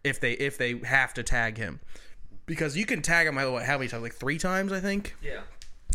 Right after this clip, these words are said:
Speaker 1: So you could, you could tag him, and then if negotiations break down the following year, then you could tag him again and trade him, and trade him then. So I think next year the stability, the stability is there. I think it's a good thing to involve him in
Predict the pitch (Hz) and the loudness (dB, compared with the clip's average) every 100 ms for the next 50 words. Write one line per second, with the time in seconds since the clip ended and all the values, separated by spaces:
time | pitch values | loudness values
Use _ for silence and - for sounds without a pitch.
0 | - - 143 135 - - - - 147 156 | 4 4 2 0 -4 -8 -10 -4 -2 -2
1 | 147 147 147 131 147 143 151 151 147 139 | 0 0 0 2 4 6 4 2 2 0
2 | 135 - 135 - - - - - - - | -2 -2 -2 -2 -10 -12 -12 -12 -14 -16
3 | - - 123 120 143 - 143 147 139 147 | -16 -2 0 2 2 4 4 4 2 -2
4 | 123 135 135 - 131 131 127 127 123 - | 4 4 4 4 4 4 4 0 -2 -6
5 | - - - 123 - 226 285 165 127 120 | -10 -10 -4 0 2 4 4 2 2 2
6 | 120 113 117 120 - - 185 160 151 135 | 2 2 0 -4 -6 -2 0 0 -2 4
7 | 151 143 127 120 120 180 156 123 113 120 | 6 6 4 -4 0 2 4 2 -2 0
8 | 110 110 113 120 120 - 117 113 113 113 | 0 0 -2 0 0 2 0 0 -2 0
9 | - 120 - - 156 151 - 139 135 123 | 0 0 0 0 4 2 2 0 0 0
10 | - 123 131 147 143 127 123 - 143 143 | -2 4 8 8 6 -2 -4 0 2 2
11 | 127 127 120 127 143 135 127 120 - - | 2 0 2 0 0 0 -2 -4 -4 0
12 | 139 123 135 135 127 120 117 113 120 120 | 0 2 0 2 0 -2 -2 -2 0 -2
13 | 123 120 117 117 113 110 | -2 -2 -2 -4 -4 -4